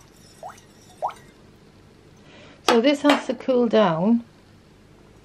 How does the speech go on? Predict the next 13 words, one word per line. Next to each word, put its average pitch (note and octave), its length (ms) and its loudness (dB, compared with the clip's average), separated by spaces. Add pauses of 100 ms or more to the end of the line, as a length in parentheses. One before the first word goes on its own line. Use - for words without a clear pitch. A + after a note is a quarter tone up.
(1160)
before G#3 320 -2
you G3+ 120 0
put G#3 220 -2
it - 80 -6
in G3+ 240 0
your F#3+ 140 -4
dishes. E3+ 680 -6 (1400)
And G3+ 180 0
we G#3 100 2
need G#3+ 200 2
to A3+ 80 -4
put A3+ 240 -4
the G#3 240 0